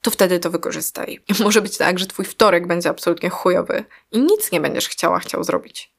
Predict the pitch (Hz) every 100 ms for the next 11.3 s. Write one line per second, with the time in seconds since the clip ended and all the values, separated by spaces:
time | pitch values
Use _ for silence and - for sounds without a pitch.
0 | _ 202 226 330 - 370 196 - - _
1 | _ _ 185 208 220 233 262 320 311 415
2 | 196 - - - - - 160 - - -
3 | - - - - - 220 220 - 180 175
4 | 180 - 196 208 240 - 175 175 165 175
5 | 170 165 185 185 185 - 180 175 175 196
6 | _ _ 240 - 196 180 185 185 - 185
7 | 170 208 - 185 175 - 180 175 - _
8 | _ - - 175 175 165 180 - 196 -
9 | - - - - - 240 185 165 170 -
10 | 170 - - - 185 185 185 185 220 190
11 | 175 - 185